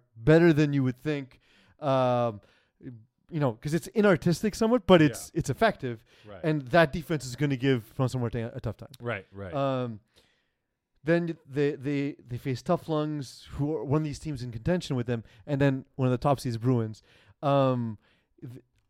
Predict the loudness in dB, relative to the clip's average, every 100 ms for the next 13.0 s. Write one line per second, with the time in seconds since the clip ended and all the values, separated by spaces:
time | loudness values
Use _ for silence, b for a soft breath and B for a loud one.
0 | -2 -2 -2 -6 -2 0 0 -4 -4 -4
1 | -4 -8 -8 -4 -2 -4 -4 0 0 0
2 | -4 -8 -8 -10 -10 -12 -10 -10 -10 -10
3 | -8 -6 -8 -10 -8 -6 -4 -4 -4 -4
4 | 2 6 6 2 -4 -2 0 2 0 _
5 | _ _ -6 -2 -2 -2 -4 -2 -2 -2
6 | 0 0 -2 -6 -6 -6 -8 b b b
7 | b -6 -6 -2 0 0 2 2 2 0
8 | -4 -2 0 0 -2 -2 -2 -2 -4 -4
9 | -6 -6 -6 -4 -6 -6 -6 -4 -4 -4
10 | b b -8 -8 -6 -4 -2 0 -2 -6
11 | -6 -2 0 2 0 -2 -8 -20 _ _
12 | _ -4 0 0 -2 -4 -2 0 0 -2